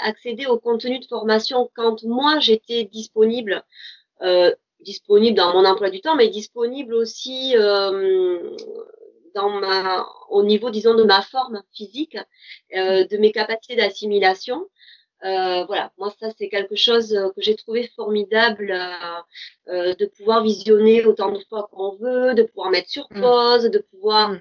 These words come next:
Speaker 1: euh, rembobiner, de, tout en prenant des notes, euh, de vraiment, euh, bah, suivre, euh,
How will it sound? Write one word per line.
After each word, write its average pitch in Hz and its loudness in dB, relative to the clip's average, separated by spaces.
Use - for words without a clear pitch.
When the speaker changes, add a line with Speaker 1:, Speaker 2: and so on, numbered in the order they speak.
Speaker 1:
euh, 185 -8
rembobiner, 233 0
de, 190 -2
tout - -18
en 185 -2
prenant 185 -2
des 262 4
notes, 233 4
euh, 196 -6
de 180 -14
vraiment, 247 0
euh, 185 -2
bah, 185 -8
suivre, 277 -12
euh, 185 2